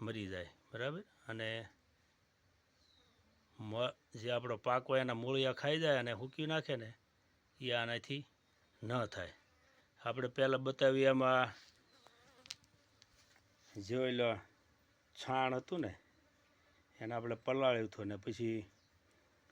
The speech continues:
એનો ભૂકો કર્યો અને એમાં બ્યુએરિયા બેસિયાને નાખ્યું છે.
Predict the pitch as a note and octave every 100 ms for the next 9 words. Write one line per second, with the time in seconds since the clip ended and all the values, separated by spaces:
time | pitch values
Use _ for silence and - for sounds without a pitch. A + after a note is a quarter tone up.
0 | _ - A2+ A2+ A2 - _ - - C#3+
1 | A2 G#2 G#2 - _ _ _ - _ _
2 | - A#2 A#2+ B2+ B2 A#2+ C#3+ C#3+ C3 C3
3 | A#2+ B2+ - - A2+ G2+ G2+ G#2 - G#2
4 | C3+